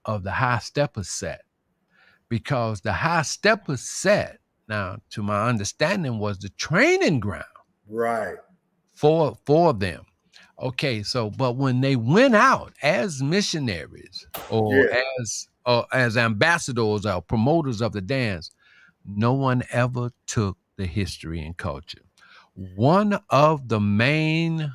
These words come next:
Speaker 1: one of the main instructors that I spoke to told me, he said, "You don't need to know the history of the car to drive the car."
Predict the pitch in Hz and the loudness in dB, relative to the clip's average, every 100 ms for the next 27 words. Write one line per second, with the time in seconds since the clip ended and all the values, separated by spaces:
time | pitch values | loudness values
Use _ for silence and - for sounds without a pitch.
0 | - 95 107 160 196 185 135 110 107 120 | -8 -4 2 2 2 0 0 0 2 2
1 | 151 156 151 147 127 127 - - 113 90 | 2 0 -4 -4 -4 -4 -6 -6 -4 -6
2 | - - - - - _ _ _ 78 78 | -14 -20 -20 -20 -20 _ _ _ -8 -4
3 | 98 123 - 95 - - - 90 - - | -4 -6 -4 -4 -4 -8 -8 -8 -10 -20
4 | - _ _ _ - 131 156 175 156 139 | -20 _ _ _ -6 -2 -2 -6 -8 -6
5 | 170 180 90 101 - _ _ 123 - 139 | -6 -6 -8 -12 -20 _ _ -16 -8 -4
6 | 113 85 76 53 - _ _ _ _ _ | -2 -4 -8 -14 -20 _ _ _ _ _
7 | _ _ _ - 120 156 151 143 180 202 | _ _ _ -6 0 2 2 4 4 2
8 | 147 131 131 117 107 156 190 - 135 113 | 2 2 2 2 0 2 0 0 0 0
9 | 98 82 - 87 76 76 - _ _ - | 0 -4 -2 -2 -4 -10 -16 _ _ -10
10 | 113 92 95 - - - - - | -10 -8 -6 -6 -8 -12 -14 -14